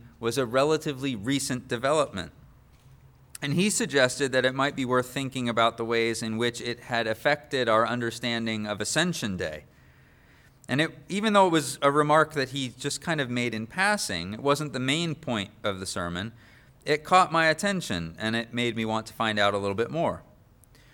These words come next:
So what I learned was that the observance of Christ the King began in nineteen twenty-five, which is pretty recent indeed. And it was the result of Pope Pius the eleventh's encyclical Quas Primas.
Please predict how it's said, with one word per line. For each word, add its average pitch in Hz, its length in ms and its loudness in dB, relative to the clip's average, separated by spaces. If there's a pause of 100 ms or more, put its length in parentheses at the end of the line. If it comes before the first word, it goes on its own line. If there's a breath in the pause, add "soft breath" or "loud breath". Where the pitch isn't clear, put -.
(680 soft breath)
So - 160 4
what 196 160 8
I 185 80 8
learned 208 380 6
was 147 300 4
that 139 140 -2
the 147 120 0
observance 165 580 4
of 135 180 -4
Christ 139 380 4
the 120 80 -10
King 165 380 -4
began 131 440 -2
in 120 140 -4
nineteen 127 420 -6
twenty-five, 120 800 -2
which 123 220 -4
is 170 100 -2
pretty 214 360 2
recent 139 560 -4
indeed. 117 500 -4 (1300)
And 127 120 0
it 151 80 0
was 147 140 2
the 151 100 2
result 147 400 2
of 143 180 -4
Pope 147 220 0
Pius 165 400 0
the 147 100 -4
eleventh's 135 500 0
encyclical 127 680 -2
Quas 120 400 0
Primas. 104 540 -8